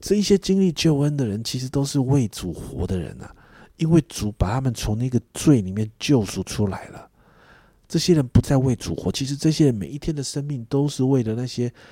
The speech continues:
为着，为着那个，啊，把他们从罪里面救出来，帮，替他们从死里复活的这个主来活的。所以保罗在十六节就这样说啊，所以我们从今以后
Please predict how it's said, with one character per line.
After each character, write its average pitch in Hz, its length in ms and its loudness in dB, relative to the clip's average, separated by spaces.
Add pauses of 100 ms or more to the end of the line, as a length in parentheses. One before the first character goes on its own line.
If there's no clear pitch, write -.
(160)
为 156 200 8
着， 120 160 2 (380)
为 151 160 8
着 127 160 2
那 127 120 0
个， 117 200 2 (300)
啊， 98 240 0
把 92 120 0
他 113 140 0
们 117 200 0 (280)
从 107 340 0
罪 147 200 2
里 104 120 -4
面 117 360 -8
救 127 200 0
出 - 280 -8
来， 95 280 -8 (300)
帮， 117 200 -4 (120)
替 - 180 -2
他 127 140 -2
们 120 140 -4
从 107 200 -4
死 - 280 -8
里 113 120 -4
复 113 300 -8
活 90 180 -6
的 87 80 -4
这 98 140 -6
个 - 140 -8
主 - 200 -12
来 76 140 -8
活 - 240 -6
的。 - 120 -14 (580)
所 - 160 0
以 - 20 6
保 - 160 2
罗 90 140 2
在 147 100 4
十 - 220 0
六 135 100 6
节 95 100 0
就 113 140 4
这 135 140 0
样 123 120 4
说 110 300 4
啊， 98 140 -2 (420)
所 - 300 6
以 139 180 6 (300)
我 101 120 0
们 117 140 2
从 117 260 2
今 135 240 0
以 101 80 2
后 98 300 0